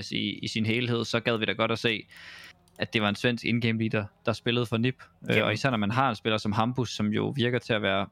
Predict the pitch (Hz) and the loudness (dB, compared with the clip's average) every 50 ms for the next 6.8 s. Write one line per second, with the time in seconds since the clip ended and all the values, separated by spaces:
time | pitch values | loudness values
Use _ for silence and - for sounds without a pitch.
0 | _ _ - - - 104 104 135 160 147 - 143 127 110 - - 120 104 - - | _ _ -14 -6 -2 -2 0 0 0 -2 0 -2 -2 0 0 -2 -2 0 -2 -4
1 | - - - 147 - - - - - - - - - 110 110 110 110 110 113 117 | -6 -4 -4 -4 -4 -6 -12 -18 -20 -20 -10 -4 -2 0 0 0 0 0 0 -2
2 | 117 127 - - - 131 123 117 113 107 104 - - 127 117 92 - - - 104 | -2 -4 -8 -6 -2 -2 0 0 0 -2 -2 -2 -2 -2 0 -2 -2 -2 0 0
3 | 107 101 - - - 113 127 107 87 117 131 143 139 127 117 113 107 101 98 101 | 0 -2 -2 -2 -4 -2 0 0 0 2 2 0 0 0 0 0 0 0 0 -2
4 | 101 101 - - 113 110 110 113 120 113 110 110 - _ _ - - 113 107 - | -2 -4 -4 -4 -2 -2 0 0 0 0 0 -2 -4 _ _ -6 -4 -4 -4 -4
5 | - 120 113 110 120 117 120 113 113 117 123 - _ _ _ _ _ - - 98 | -2 -4 -2 0 0 0 0 0 0 -2 -2 -6 _ _ _ _ _ -6 -2 -2
6 | 110 - - - _ _ _ - - 107 110 101 95 95 90 87 | -2 -2 -4 -10 _ _ _ -4 0 0 0 2 0 0 0 0